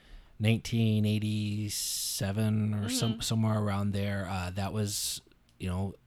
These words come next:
Speaker 1: in, in the heyday of Arnold Schwarzenegger and his, you know, action movie superstardom from, from back then. And, and that was a, a that,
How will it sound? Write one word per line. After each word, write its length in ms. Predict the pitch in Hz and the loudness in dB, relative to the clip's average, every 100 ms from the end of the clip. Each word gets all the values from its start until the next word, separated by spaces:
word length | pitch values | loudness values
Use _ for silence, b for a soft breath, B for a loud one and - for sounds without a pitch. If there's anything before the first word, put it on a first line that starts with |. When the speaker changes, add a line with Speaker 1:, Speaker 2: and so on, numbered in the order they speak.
| - | -6
Speaker 1:
in, 140 | 104 | -6
in 260 | 98 107 101 | -2 -2 0
the 240 | 98 92 | 0 0
heyday 640 | 92 - 117 107 104 104 104 | -4 -2 0 2 2 2 0
of 460 | 95 92 95 95 - | -2 -2 -2 -4 -2
Arnold 280 | 98 101 | -2 -2
Schwarzenegger 760 | - 101 101 107 95 98 98 98 B B B B | -4 -6 -4 -2 -2 -2 -4 -6 B B B B
and 160 | 101 117 | -4 -2
his, 440 | 107 92 87 - | -2 -2 -4 -6
you 60 | 98 | -4
know, 200 | 90 92 - | -2 -4 -6
action 480 | 92 - - 98 98 | -10 -6 -2 0 2
movie 480 | 98 95 92 90 90 _ | 2 0 0 -2 -4 _
superstardom 1000 | - 107 98 - 98 87 92 98 98 95 | -2 -2 -2 -4 -4 -4 -4 -2 -2 -4
from, 320 | - - 95 95 | -6 -6 -4 -6
from 200 | - 98 | -8 -6
back 260 | 95 92 - | -4 -4 -6
then. 340 | 92 87 95 B B B B | -8 -6 -6 B B B B
And, 180 | 113 110 113 | -4 -2 -2
and 160 | 113 | 0
that 100 | 113 | 0
was 160 | 123 113 | 2 0
a, 60 | 113 | -2
a 400 | - 101 95 98 _ | -4 -6 -6 -8 _
that, 160 | 117 | -8